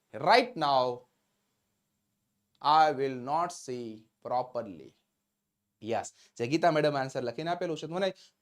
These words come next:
પ્રોપરલી ઊંઘ નહીં આવે. યસ, યસ, અત્યારે ચા નહીં પીવું, અત્યારે ચા રહેવા દો. પ્લીઝ, ચા રહેવા દો.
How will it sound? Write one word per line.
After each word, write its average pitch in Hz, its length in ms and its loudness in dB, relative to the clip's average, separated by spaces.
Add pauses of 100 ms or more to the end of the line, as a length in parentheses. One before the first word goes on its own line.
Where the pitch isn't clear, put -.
(160)
પ્રોપરલી 247 480 10
ઊંઘ 180 240 0
નહીં 135 340 -4
આવે. 95 260 -8
યસ, 120 280 -4
યસ, 110 200 -6
અત્યારે 170 300 0
ચા 151 220 -2
નહીં 120 180 -8
પીવું, 113 140 -2
અત્યારે 156 220 -2
ચા 143 160 0
રહેવા 104 240 -4
દો. - 200 -20 (200)
પ્લીઝ, 190 420 0
ચા 180 220 8
રહેવા 196 260 8
દો. 233 160 12